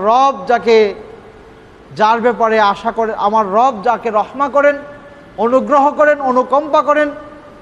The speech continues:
তার কথা তো ভিন্ন। এই জন্যে প্রত্যেকটা মানুষ, মানুষ মাত্রই সে পাপ কাজে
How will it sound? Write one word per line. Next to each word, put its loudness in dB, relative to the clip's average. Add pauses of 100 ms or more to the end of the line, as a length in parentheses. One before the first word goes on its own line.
তার 0
কথা -6
তো -6
ভিন্ন। -8 (1400)
এই -6
জন্যে 0
প্রত্যেকটা 0
মানুষ, 2 (1800)
মানুষ 0
মাত্রই -2
সে 0 (220)
পাপ 2 (140)
কাজে 0